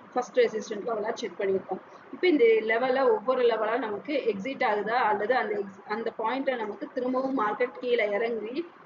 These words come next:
மேல இந்த சப்போர்ட் லெவல் வரைக்கும் வந்து இந்த லெவலுக்குள்ளேயே மார்க்கெட் மூவ் ஆறதுக்கும் அதிகபட்ச வாய்ப்புகள்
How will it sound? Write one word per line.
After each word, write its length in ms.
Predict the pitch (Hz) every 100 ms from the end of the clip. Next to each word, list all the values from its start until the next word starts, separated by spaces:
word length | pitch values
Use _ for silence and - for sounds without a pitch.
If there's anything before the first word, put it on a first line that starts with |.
| - -
மேல 340 | 226 240 254 269 294 - - - - - - 254
இந்த 140 | 233
சப்போர்ட் 360 | - 233 247 247
லெவல் 240 | 226 208
வரைக்கும் 420 | 202 208 214 269 302
வந்து 300 | 277 247 349
இந்த 240 | 262 247 226 214 -
லெவலுக்குள்ளேயே 640 | 233 233 254 240 220 240 240
மார்க்கெட் 380 | 208 220 262
மூவ் 200 | 220 226 233
ஆறதுக்கும் 460 | 208 196 226 330 - - - -
அதிகபட்ச 600 | 214 240 220 220 - 208
வாய்ப்புகள் 460 | 190 190 - 294